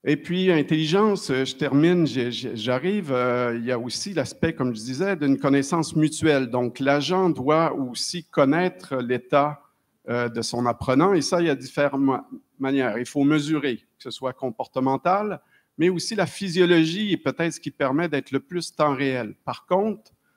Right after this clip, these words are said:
quand on veut approximer des dimensions psychologiques ou le niveau d'apprentissage à partir de la biométrie, on est encore, euh, je dirais, au début de la recherche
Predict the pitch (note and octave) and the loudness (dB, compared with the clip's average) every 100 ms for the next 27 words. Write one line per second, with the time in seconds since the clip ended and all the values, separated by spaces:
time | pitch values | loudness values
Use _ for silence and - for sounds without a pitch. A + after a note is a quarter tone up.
0 | _ _ D3+ C#3+ C3 F3 E3+ E3+ E3 E3 | _ _ 2 2 4 4 4 2 -6 -6
1 | - - E3 F3+ E3+ C3+ A#2 C3+ C3 - | -8 -2 2 2 2 0 0 0 0 0
2 | D3 C#3 - - C#3 C#3 C#3+ E3 - B2 | -2 -2 -4 2 4 4 2 -2 -4 -2
3 | B2+ C3+ D3+ C#3 C#3 C3 A2+ - D#3 D#3 | 0 0 2 0 0 -6 -6 -4 -4 -4
4 | C3 A#2 A#2 - D3 C3+ B2 A#2 A2+ A#2+ | -6 -8 -8 -8 -6 -4 -4 -6 -6 -4
5 | A#2+ A#2 E3 F#3+ F#3+ _ _ _ _ _ | -4 -6 -6 -6 -8 _ _ _ _ _
6 | _ A2+ B2+ B2+ C3 A#2+ D3 D#3 D#3 B2+ | _ 0 0 2 0 2 6 6 6 0
7 | A#2+ A#2 A2+ A2+ A2 A#2+ E3 D3+ C3 C3+ | -2 -2 -4 -6 -4 0 2 4 4 2
8 | D3+ C3 B2 B2 - A2+ - - | 2 2 2 2 0 -4 -6 -8